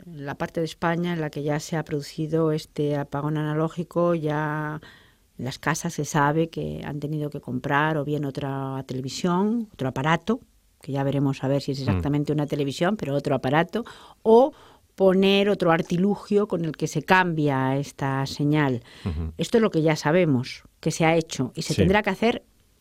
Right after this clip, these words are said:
Speaker 1: en todas partes.
Speaker 2: Sí, ya prácticamente hay muy pocos sitios donde no tengan la posibilidad de ver la televisión digital. Hay muy poquitas casas, pero aún quedan. Hay que adaptar antenas porque llegan las señales por otros canales diferentes, sobre todo en las comunidades de propietarios.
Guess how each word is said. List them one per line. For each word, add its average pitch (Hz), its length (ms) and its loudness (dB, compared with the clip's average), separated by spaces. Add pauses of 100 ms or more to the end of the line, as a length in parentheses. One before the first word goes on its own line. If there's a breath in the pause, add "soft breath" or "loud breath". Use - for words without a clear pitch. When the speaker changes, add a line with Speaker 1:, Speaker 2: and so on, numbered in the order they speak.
(140)
Speaker 1:
en 165 120 -2
todas 156 240 0
partes. - 340 -10
Speaker 2:
Sí, 135 180 4
ya 113 160 6
prácticamente 110 960 2
hay 104 140 2
muy 110 240 4
pocos - 360 0
sitios 98 360 -2
donde 87 580 0
no 90 280 2
tengan 92 340 2
la 90 100 2
posibilidad 82 640 -2
de 78 100 -4
ver 82 200 -2
la 78 140 -2
televisión 73 420 -6
digital. 73 320 -8
Hay 71 80 -6
muy 82 160 -4
poquitas 73 440 -4
casas, - 380 -6 (260 loud breath)
pero 104 160 6
aún 101 120 4
quedan. 73 380 -6 (240)
Hay 73 180 -10
que 73 80 -4
adaptar 73 340 -4
antenas 113 540 2
porque 73 380 -6
llegan 78 360 -2
las 76 140 -4
señales 76 320 -4
por 76 100 -2
otros 76 240 -6
canales 76 320 -2
diferentes, 104 600 -2
sobre 73 180 -6
todo 80 160 0
en 78 60 0
las 76 120 -6
comunidades 76 420 -4
de 76 100 -4
propietarios. 107 600 -2